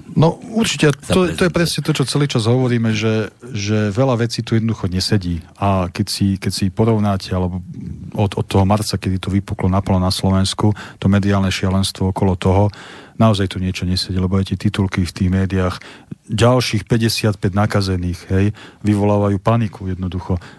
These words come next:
Speaker 1: Ale nás je päť a pol milióna Slovákov. Tá titulka na toho článku mohla aj znieť, nakazilo sa, včera sa nakazilo iba päťdesiatpäť ľudí.
Speaker 2: Mhm.
Speaker 1: Je to tá istá informácia, ale pozitívne podaná.
Speaker 2: Inak, ak to
Speaker 1: Hej?
Speaker 2: máš ako s tým poloprázdnym
Speaker 1: A
Speaker 2: pohárom,
Speaker 1: presne.
Speaker 2: áno,
Speaker 1: A čo
Speaker 2: no.
Speaker 1: je to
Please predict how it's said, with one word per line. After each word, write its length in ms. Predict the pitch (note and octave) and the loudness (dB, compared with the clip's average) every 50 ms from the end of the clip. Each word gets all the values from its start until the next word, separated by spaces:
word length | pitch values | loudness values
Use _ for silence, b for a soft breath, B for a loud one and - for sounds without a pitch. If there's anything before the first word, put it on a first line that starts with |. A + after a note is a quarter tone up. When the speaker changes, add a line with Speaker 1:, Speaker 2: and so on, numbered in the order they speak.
| B B B | B B B
Speaker 1:
Ale 160 | - G#2 G2 G2 | 0 2 2 4
nás 240 | G#2 G#2 A2 G#2 | 4 2 2 2
je 80 | G#2+ - | 0 0
päť 160 | - A2+ A2+ | 2 2 2
a 80 | A2 G#2+ | 2 2
pol 160 | - A2 G#2+ | 0 0 2
milióna 320 | A2+ A2+ A2 A2+ A2 A2 | 2 2 2 2 2 0
Slovákov. 720 | G2+ - - B2 B2 B2 A2+ G#2 F#2+ - - F#2+ F#2 F#2 F2 - | 0 0 0 2 2 2 2 0 -2 -4 -6 -8 -8 -8 -8 -8
Tá 160 | _ - G2 F#2+ | _ -4 -4 -2
titulka 400 | - - - G#2 G#2 - - G2+ | -2 0 0 0 0 2 2 2
na 240 | G2 G2 G2 F#2+ | 2 2 0 0
toho 320 | G2 - - G#2 G2 G2 F#2+ | -2 0 0 2 2 2 0
článku 400 | - - G#2 G2+ G2 - - G#2 | 0 -2 -2 -2 -2 -2 -2 -2
mohla 320 | G2+ G2 G2+ G#2 G2+ G2+ | 0 0 2 2 2 2
aj 80 | G2 G#2 | 2 2
znieť, 180 | G2+ G2+ G2 - B B B B B B B B B B B B B B _ _ _ | 2 2 0 -2 B B B B B B B B B B B B B B _ _ _
nakazilo 560 | A#2 A2+ A2+ - A#2 A2 G#2+ A2 A2 G#2+ G#2 | 2 2 4 2 2 2 2 2 2 2 2
sa, 320 | - - A2 G#2 F#2+ B B B B B B B B B B B B B - | 2 2 2 2 2 B B B B B B B B B B B B B -10
včera 400 | B2 G2+ - - - D3+ D3 C#3+ | -8 -8 -6 -2 0 2 2 2
sa 160 | C3 - - | 0 0 0
nakazilo 800 | A#2 A#2+ A#2+ A#2 - A#2+ A2+ G#2 A2+ A#2 A#2 A2 G#2+ G#2 G2+ - _ _ - | 2 2 0 2 2 0 2 2 2 4 4 4 4 2 0 -4 _ _ -4
iba 240 | - C3+ C#3 B2 A#2 | 0 0 2 2 0
päťdesiatpäť 720 | G2+ - - G#2+ G#2+ A2 G#2 - - A2+ G#2+ - - G#2+ F#2 G2+ | 0 0 0 0 0 0 -2 0 -2 -2 -2 0 -2 -2 0 0
ľudí. 240 | G#2 G#2 F#2 F2+ F2+ E2+ - _ - _ _ - - _ - | 0 0 0 -2 -8 -10 -12 _ -20 _ _ -20 -20 _ -4
Speaker 2:
Mhm. 160 | G2 F#2 A2 | -2 0 0
Speaker 1:
Je 80 | B2+ | 2
to 80 | C3 D3 | 2 2
tá 160 | - - F3+ | 0 2 0
istá 320 | F3 D#3+ - - - D3 D3 | 0 0 0 0 0 0 0
informácia, 560 | C#3 - D3+ C#3 C#3 C3+ C3 A#2+ - - C#3 | 0 0 0 0 2 0 0 0 0 -2 0
ale 160 | B2 C3 C3+ | 2 2 0
pozitívne 560 | C3 - D3+ C#3+ D3+ D3 - D3+ D3 D3 C#3+ | 2 0 0 0 0 -2 -2 0 0 0 0
podaná. 400 | - D3+ D3 C3+ A#2+ G#2+ G2+ F#2+ | 0 0 0 0 -2 -2 -2 -4
Speaker 2:
Inak, 240 | A#2 G#2+ F2 E2 D#2 | -4 -4 -6 -6 -6
ak 140 | F2+ F2+ E2+ | -8 -8 -8
to 160 | _ _ - | _ _ 0
Speaker 1:
Hej? 80 | A2 G#2+ | 0 0
Speaker 2:
máš 120 | - G2+ G#2+ | 0 0 -2
ako 80 | - A#2 | -2 -4
s 80 | G#2 | -2
tým 140 | - A2+ G#2+ F#2+ | 0 -2 0 2
poloprázdnym 520 | B2 A#2 A2+ A2 A#2+ A2+ A2+ G#2 A#2 G#2+ | 0 0 2 0 0 0 0 0 -2 -2
Speaker 1:
A 40 | A2 | 0
Speaker 2:
pohárom, 220 | A#2 G#2 F#2 - D3 | 0 0 2 2 2
Speaker 1:
presne. 240 | C#3 - - F#2+ | 2 0 0 0
Speaker 2:
áno, 80 | A2 A2 | 0 0
Speaker 1:
A 80 | A2 - | 0 0
čo 80 | - | 0
Speaker 2:
no. 60 | F#3+ F#3+ | 0 0
Speaker 1:
je 40 | - | 0
to 60 | - | -2